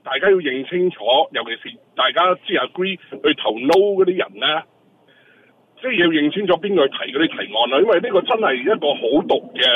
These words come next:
嘅，嘅提案嚟，我覺得，即係完全剝削晒我哋有唔同意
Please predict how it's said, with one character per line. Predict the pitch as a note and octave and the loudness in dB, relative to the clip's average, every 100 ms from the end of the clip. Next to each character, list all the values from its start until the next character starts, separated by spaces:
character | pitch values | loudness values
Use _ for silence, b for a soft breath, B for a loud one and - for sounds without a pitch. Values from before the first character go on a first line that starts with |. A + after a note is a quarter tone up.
| B2 - | 0 -6
嘅， | B2 C3 B2 A#2 | -2 0 0 -2
嘅 | B2 B2+ A#2+ | -4 -2 -2
提 | A#2+ | -6
案 | A2 - B2 A#2 | -10 -6 -4 -4
嚟， | A2 G#2+ | -6 -2
我 | B2 | 0
覺 | C#3 | 0
得， | C#3+ B B B B | -2 B B B B
即 | A#3+ | 2
係 | F#3 C#3+ | 2 0
完 | - - - | -8 -14 -10
全 | C#3+ D3+ | -4 0
剝 | G3+ - | 0 0
削 | D#3 - | -4 -2
晒 | C3+ C3+ | 0 2
我 | C#3 | 2
哋 | C3 B2+ - B B - | 0 -2 -10 B B -2
有 | D3 F#3+ - - - - - - - - | 0 0 -2 -20 -20 -20 -20 -20 -12 -2
唔 | D#3 D#3+ | 2 4
同 | D#3+ D3 | 4 4
意 | F3+ | 0